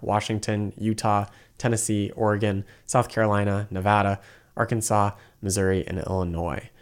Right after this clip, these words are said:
What's interesting about this map is that there are also black outlines on it that show that where the number of occurrences of damaging shaking could go up because of induced earthquakes,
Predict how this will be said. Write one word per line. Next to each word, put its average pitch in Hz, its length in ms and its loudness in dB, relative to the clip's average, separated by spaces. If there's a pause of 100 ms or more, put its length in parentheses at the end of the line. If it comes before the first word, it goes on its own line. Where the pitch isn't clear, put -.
(480)
What's 151 180 0
interesting 226 400 0
about 135 220 4
this 104 160 -2
map 117 400 2
is 95 160 0
that 98 120 2
there 113 120 4
are 117 40 6
also 139 280 2
black 110 380 0
outlines 113 420 0
on 131 160 2
it 143 180 0
that 104 140 -2
show - 180 0
that 98 240 0
where 104 180 2
the 95 80 -2
number 127 360 2
of 104 100 -2 (160)
occurrences 113 640 0
of 90 160 -4
damaging 98 460 -2
shaking 98 520 -2
could 92 220 -6
go 95 180 0
up 120 240 0 (220)
because 98 340 -2
of 85 80 -6
induced 90 720 -2
earthquakes, - 560 -8